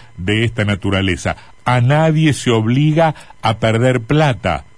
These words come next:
respecto de su remuneración anterior. Ahora, todo a la vez no se puede. Dinero, poder,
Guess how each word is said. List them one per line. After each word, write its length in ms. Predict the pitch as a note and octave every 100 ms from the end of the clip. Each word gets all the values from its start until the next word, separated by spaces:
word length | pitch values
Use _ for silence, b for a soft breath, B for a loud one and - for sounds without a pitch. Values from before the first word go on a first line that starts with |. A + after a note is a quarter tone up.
| - -
respecto 720 | A2+ A#2 A#2+ - B2+ A2+ A2
de 80 | G2+
su 140 | -
remuneración 800 | F2+ F2 E2+ E2+ E2 - G#2+ G#2 -
anterior. 580 | - F#2+ E2 D#2+ C2 B1+ - -
Ahora, 300 | - F#2 D2+ B B -
todo 320 | C3 C#3 B2+
a 60 | F#2+
la 140 | D#2+
vez 280 | F2 D3 C#3+ B B -
no 180 | F2+
se 140 | F2 F#2+
puede. 440 | E3 D#3+ F#2 C#2+
Dinero, 480 | D2 D#2 E2+ F2+ E2
poder, 600 | D2+ D2+ E2+ F#2+ F#2+